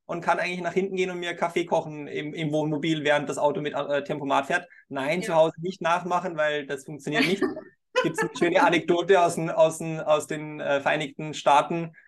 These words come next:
Speaker 1: wo das mal gemacht wurde, weil in der Bedienungsanleitung nicht drin stand, dass man das nicht machen soll gleichzeitig. Tempomat und Kaffee ko-, kochen gleichzeitig
Speaker 2: Ja,
Speaker 1: blöd.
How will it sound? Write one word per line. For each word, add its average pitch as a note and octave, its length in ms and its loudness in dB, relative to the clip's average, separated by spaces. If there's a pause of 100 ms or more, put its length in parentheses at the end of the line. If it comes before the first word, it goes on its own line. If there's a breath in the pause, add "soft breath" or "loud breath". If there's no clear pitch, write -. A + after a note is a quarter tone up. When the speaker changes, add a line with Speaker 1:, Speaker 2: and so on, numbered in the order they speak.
(140 soft breath)
Speaker 1:
wo C#3+ 140 -2
das D#3 200 2
mal D3+ 320 2
gemacht D3 340 -2
wurde, D#3+ 220 -2
weil C#3+ 160 2
in C#3+ 120 -8
der C#3+ 100 -2
Bedienungsanleitung C#3+ 680 -2
nicht D3+ 200 -8
drin D3 140 -2
stand, C#3+ 320 0
dass C3+ 160 0
man C#3 200 -2
das C3+ 160 -2
nicht G3+ 180 0
machen F3+ 220 2
soll F3+ 160 -2
gleichzeitig. F#3 540 -2 (220)
Tempomat D#3+ 460 4
und E3 120 -4
Kaffee D#3+ 260 2
ko-, D#3+ 180 -4
kochen D#3+ 540 -4
gleichzeitig D#3 440 0
Speaker 2:
Ja, - 80 -8
Speaker 1:
blöd. F3 260 0